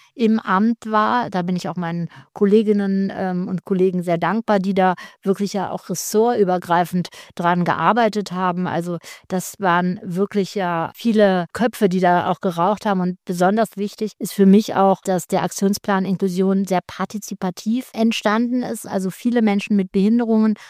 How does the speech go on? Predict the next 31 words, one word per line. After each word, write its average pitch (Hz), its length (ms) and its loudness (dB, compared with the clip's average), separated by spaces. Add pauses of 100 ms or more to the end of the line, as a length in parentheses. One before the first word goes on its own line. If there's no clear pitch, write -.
(140)
haben 190 360 2
da 180 180 0 (140)
dran 185 260 0
mitgewirkt. 247 880 -2
Also 175 180 -2
mein 196 280 2
Andocken 254 520 -2
war 214 180 2
zum 214 200 -2
Beispiel, 202 340 -2
das 190 140 -4
war 180 100 -2
ganz 175 220 -4
toll, 214 440 0
im 220 120 0
Dezember 208 500 0
zwanzig 202 480 -4
dreiundzwanzig 190 1080 -2
war 185 480 2
die 196 360 0 (100)
sogenannte 202 480 2
Inklusionskonferenz, 160 1300 -2
wo 156 220 -4 (240)
viele 190 400 2
Workshops 208 460 2
stattfanden, 180 800 -2 (260)
wo 180 480 2
viele 190 260 -2
Ideen 214 480 4
gesammelt 190 480 0
wurden. 180 280 0